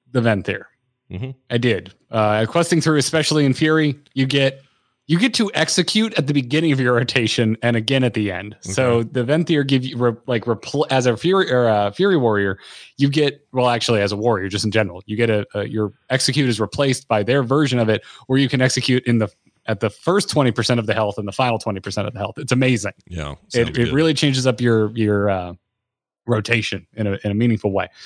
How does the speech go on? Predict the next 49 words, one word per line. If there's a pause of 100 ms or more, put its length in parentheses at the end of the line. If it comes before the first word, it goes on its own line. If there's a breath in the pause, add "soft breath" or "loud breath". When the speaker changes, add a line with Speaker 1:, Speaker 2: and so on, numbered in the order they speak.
Speaker 1:
So
I
had
a
really
good
time. (800)
However, (200)
Speaker 2:
Yeah. (320)
Speaker 1:
I've
been
taking
my
ass
off,
man.
Speaker 2:
<laughs> (480)
Speaker 1:
Like,
I'm
liking
Fury. (220 soft breath)
It's
what
I'm
doing
when
I'm
out
in
the
world
soloing. (200 soft breath)
Speaker 2:
Yeah. (160)
Speaker 1:
But (140)
if
I'm
going
for
gear, (160)
I'm
playing
protection.
I'm
tanking.
I'm
protecting
my,
my
fellow